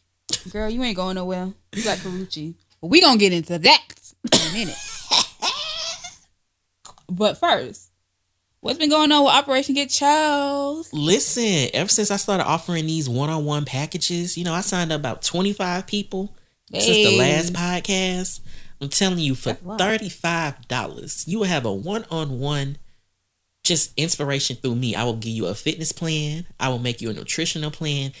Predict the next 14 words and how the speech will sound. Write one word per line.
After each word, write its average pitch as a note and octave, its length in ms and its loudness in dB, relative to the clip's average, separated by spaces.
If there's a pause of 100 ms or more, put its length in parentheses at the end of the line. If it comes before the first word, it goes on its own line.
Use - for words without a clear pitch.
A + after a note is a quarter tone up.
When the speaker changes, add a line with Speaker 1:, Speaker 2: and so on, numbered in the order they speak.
(220)
Speaker 2:
And D3+ 140 4
it's E3 100 2
not F#3 180 2
a A2+ 60 0
one C#3 560 2 (180)
plan C3+ 360 0
fits C3 380 -2
all A#2+ 340 2
thing. A2+ 340 -4
It's B2 260 -2 (180)
specifically C#3 680 0
for - 140 -6
your A2 240 -2
body A2+ 460 -2